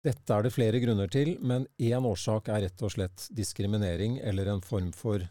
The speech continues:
trygghetssøken, kanskje. Forskning viser nemlig at når Ola og Ali søker på samme jobb, så foretrekker arbeidsgiverne ofte Ola, selv om kvalifikasjonene er like. Hvorfor er det slik,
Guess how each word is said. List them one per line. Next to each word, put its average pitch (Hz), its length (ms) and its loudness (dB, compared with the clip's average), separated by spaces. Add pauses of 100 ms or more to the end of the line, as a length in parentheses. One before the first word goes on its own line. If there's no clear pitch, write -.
(240)
trygghetssøken, 104 960 -2
kanskje. 123 320 -2 (800)
Forskning 123 480 2
viser 120 340 0
nemlig 101 300 2
at 95 100 -4
når 123 220 0
Ola 101 340 2
og 123 220 2
Ali 95 260 2 (160)
søker 107 400 -2
på 113 80 -2
samme 113 240 0
jobb, 147 220 0
så 131 100 -2
foretrekker 101 800 -2
arbeidsgiverne 90 880 -2 (160)
ofte - 400 -4 (160)
Ola, 95 400 -2 (180)
selv 98 380 -2
om 101 100 -2
kvalifikasjonene 92 760 -4
er 92 80 -2
like. - 320 -10 (1200)
Hvorfor 113 480 0
er 117 240 0
det 143 140 0
slik, - 340 -2